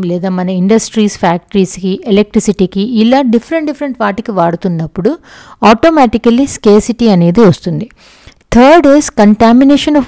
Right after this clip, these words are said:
water resources. నీటి వనరుల కాలుష్యం. వాటర్ మన దగ్గర తక్కువ ఉంది అని తెలిసినా కూడా ఏవైతే మన వాటర్ రిసోర్సెస్ ఉంటాయో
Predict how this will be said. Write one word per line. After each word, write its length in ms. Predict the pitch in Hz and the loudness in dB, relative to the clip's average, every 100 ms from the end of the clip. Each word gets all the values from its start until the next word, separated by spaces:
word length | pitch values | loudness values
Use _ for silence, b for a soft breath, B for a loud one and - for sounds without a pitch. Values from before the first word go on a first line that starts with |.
| 190 | 4
water 280 | 175 175 214 | 2 4 2
resources. 500 | 185 - 160 - 156 185 | 2 0 -6 -6 -12 -6
నీటి 380 | 190 226 247 | 0 0 0
వనరుల 480 | 262 220 196 208 214 | 0 0 -2 -4 -6
కాలుష్యం. 640 | 240 180 170 - - 175 220 b b b b - | -8 -6 -2 -4 -6 -10 -12 b b b b -2
వాటర్ 400 | 190 226 233 311 | 0 0 0 -2
మన 220 | 262 226 | 0 0
దగ్గర 540 | 214 185 220 233 262 - - 208 | -2 -2 -2 -2 -4 -6 -6 -4
తక్కువ 300 | - - 277 | -4 0 4
ఉంది 300 | 233 233 254 | 4 4 4
అని 120 | 220 | 2
తెలిసినా 480 | - 185 - 233 214 | 0 -4 -4 -6 -6
కూడా 420 | - 165 190 285 | -8 -6 -6 -4
ఏవైతే 500 | 208 214 240 294 311 | -2 0 2 2 0
మన 220 | 269 233 | 0 2
వాటర్ 440 | 175 175 175 247 | 2 2 2 0
రిసోర్సెస్ 600 | 220 175 202 190 233 220 | 0 -2 -4 -4 -4 -4
ఉంటాయో 480 | 180 160 160 160 208 | -6 -8 -8 -8 -8